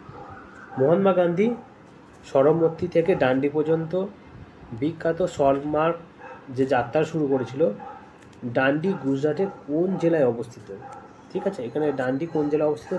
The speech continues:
সেটা জানতে চাইছে। অপশন এ নবসারী, অপশন বি সুরাট, অপশন সি মোল, অপশন ডি হচ্ছে পোরবন্দর। ঠিক আছে, তো এখানে সঠিক উত্তর হয়ে যাবে অপশন এ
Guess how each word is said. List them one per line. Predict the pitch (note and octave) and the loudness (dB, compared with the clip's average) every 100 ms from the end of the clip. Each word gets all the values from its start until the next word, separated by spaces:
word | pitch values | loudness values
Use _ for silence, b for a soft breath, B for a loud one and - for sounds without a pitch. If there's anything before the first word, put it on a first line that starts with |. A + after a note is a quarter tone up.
| - | -4
সেটা | D3 C3+ | -2 0
জানতে | B2 G#2+ A2+ | -2 -4 -8
চাইছে। | G#2 G#2 A2 - - - - | -10 -10 -20 -20 -18 -18 -8
অপশন | B2+ C3+ - E3+ E3+ | -2 -2 -2 -2 0
এ | F3+ F#3+ - - - - - - - - | -2 -6 -16 -20 -20 -20 -18 -20 -18 -6
নবসারী, | C3 C3 D3 E3+ F3+ F3 F#3+ F#3 - | 0 2 2 2 2 0 0 -4 -6
অপশন | B2 B2 D#3+ D3 | -6 -2 -2 -2
বি | E3 | -6
সুরাট, | - C3 C#3 E3+ E3+ C3+ | -4 0 2 0 -2 -8
অপশন | A2+ D3+ | -6 -6
সি | C3+ - D3+ | -6 -4 -4
মোল, | B2+ C#3 F#3+ - - | 2 2 2 0 -4
অপশন | C3+ - D#3 | -4 -2 -4
ডি | C#3 C#3 | -2 0
হচ্ছে | C#3+ C#3 A#3 A3+ - | 0 2 0 0 4
পোরবন্দর। | D3+ C3+ A#2+ A2+ G#2+ F#2+ - - - - - | 6 6 2 -2 -6 -8 -14 -16 -20 -20 -10
ঠিক | E3 | -4
আছে, | F#3 E3 - - - - - - | -2 -2 -4 -12 -20 -20 -20 -6
তো | C#3 C3 C3+ | 0 2 2
এখানে | C3+ E3+ | 2 0
সঠিক | E3 D#3 F3 E3+ | 0 -2 -4 -6
উত্তর | E3 E3+ E3+ | -4 0 0
হয়ে | E3+ | 2
যাবে | E3+ F3+ - C#3 | 0 0 0 -2
অপশন | C3+ - E3+ E3+ - | -2 -2 -2 -2 -4
এ | C#3+ | -2